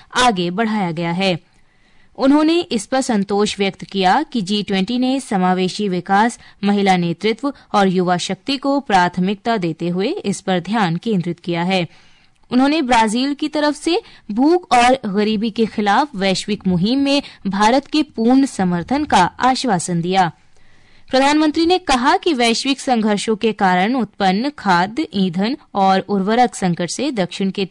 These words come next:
देश सबसे अधिक प्रभावित होते हैं,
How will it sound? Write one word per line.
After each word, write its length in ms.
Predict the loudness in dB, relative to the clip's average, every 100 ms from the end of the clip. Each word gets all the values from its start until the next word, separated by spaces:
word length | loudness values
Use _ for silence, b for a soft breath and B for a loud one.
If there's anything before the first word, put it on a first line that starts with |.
| -2
देश 320 | 0 0 -4 b -8
सबसे 420 | -4 -2 -2 -4
अधिक 400 | 0 -2 0 -2
प्रभावित 500 | -2 0 2 2 0
होते 220 | -4 -2
हैं, 160 | -4